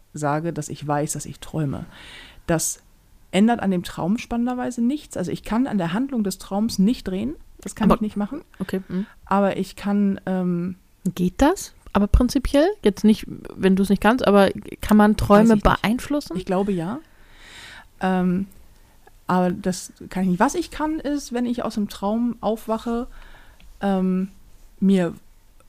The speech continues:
Speaker 1: vornehmen, daran weiter zu träumen,
Speaker 2: Mhm.
Speaker 1: wenn ich wieder einschlafe.
Speaker 2: Mhm.
Speaker 1: Das geht gut.
Speaker 2: Ja.
Speaker 1: So. Oder meine Träume beeinflussen, indem ich vorm Einschlafen sehr, ähm, sehr intensiv an eine Sache denke, von der ich gerne träumen würde.
Speaker 2: Mhm.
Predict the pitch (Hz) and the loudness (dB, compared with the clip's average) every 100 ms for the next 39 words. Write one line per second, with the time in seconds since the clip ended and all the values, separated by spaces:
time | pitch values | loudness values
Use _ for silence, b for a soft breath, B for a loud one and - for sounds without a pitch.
0 | - - 254 226 208 185 170 156 151 214 | -20 -2 2 4 4 2 0 -2 2 2
1 | 277 160 - 147 - 160 226 262 370 175 | 2 -2 -6 -14 -8 4 8 10 8 6
2 | 175 170 175 175 - 131 262 294 285 226 | -2 -2 0 -2 -2 0 2 2 4 2
3 | - - 226 - 160 131 220 220 - - | 0 -4 -6 -4 -6 -4 0 0 -2 -10
4 | 170 147 - 180 175 175 175 - 190 208 | -6 -6 -2 0 2 2 -2 -2 0 0
5 | 180 - 190 202 202 202 196 175 180 185 | 0 -2 -4 -4 -6 -2 -4 -2 -2 -2
6 | - - - 196 202 - 156 175 190 190 | -6 -16 -8 -4 -2 -2 -4 -2 -4 -4
7 | 180 170 185 175 165 175 180 180 185 B | -4 -4 -4 -6 -6 -4 -2 -2 -4 B
8 | B B B B B B B - 180 175 | B B B B B B B -8 -4 0
9 | 170 190 196 190 175 202 202 196 190 185 | 0 0 0 0 0 0 -2 -2 -2 -2
10 | 180 196 185 190 - 180 190 180 180 175 | -2 -2 -2 -4 -2 -2 -2 -2 -4 -6
11 | - 233 180 139 135 202 208 220 | -6 -4 -2 -4 -4 2 4 2